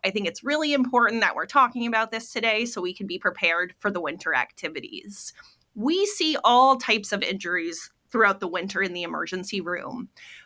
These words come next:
By far, the number one mechanism is falls. And honestly, it's the number one mechanism all year round.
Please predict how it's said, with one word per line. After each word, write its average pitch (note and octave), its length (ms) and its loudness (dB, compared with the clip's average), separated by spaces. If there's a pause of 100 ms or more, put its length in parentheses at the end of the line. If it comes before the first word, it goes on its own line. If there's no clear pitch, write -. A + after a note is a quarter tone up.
(140)
By A#3 280 6
far, A3 420 4
the A3 100 -2
number G#3 320 2
one B3 220 4
mechanism A#3 640 0
is A3+ 140 -2
falls. - 720 -2
And G#3 160 2
honestly, B3+ 440 4
it's G3 140 -4
the G3+ 100 -2
number G3 220 4
one F#3+ 160 2
mechanism G3 480 0
all F3+ 180 0
year F3 200 -2
round. E3+ 640 0